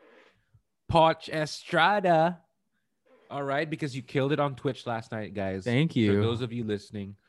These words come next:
Speaker 1: Poch is also a shoutcaster, am I correct?
Speaker 2: Yes.
Speaker 1: Or an esports commentator, is that also correct?
Speaker 2: That's also correct,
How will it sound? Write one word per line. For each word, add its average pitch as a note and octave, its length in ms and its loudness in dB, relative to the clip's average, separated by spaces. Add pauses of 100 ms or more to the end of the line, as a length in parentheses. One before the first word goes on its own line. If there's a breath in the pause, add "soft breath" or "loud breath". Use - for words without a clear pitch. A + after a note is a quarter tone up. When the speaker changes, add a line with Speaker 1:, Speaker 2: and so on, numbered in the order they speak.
(280 loud breath)
Speaker 1:
Poch A2+ 260 -4
is A2 140 -10
also F#2+ 720 -10
a F#2 40 -12
shoutcaster, F#2 720 -10
am G2 100 -10
I F2 80 -8
correct? F#2+ 360 -10 (480)
Speaker 2:
Yes. - 640 -4
Speaker 1:
Or G2+ 120 -6
an F#2 180 -8
esports A2 640 -8
commentator, G2 580 -10
is F#2+ 80 -8
that F#2 200 -8
also F2 300 -12
correct? G2 520 -16
Speaker 2:
That's A2+ 200 -6
also - 200 -12
correct, G1+ 320 -16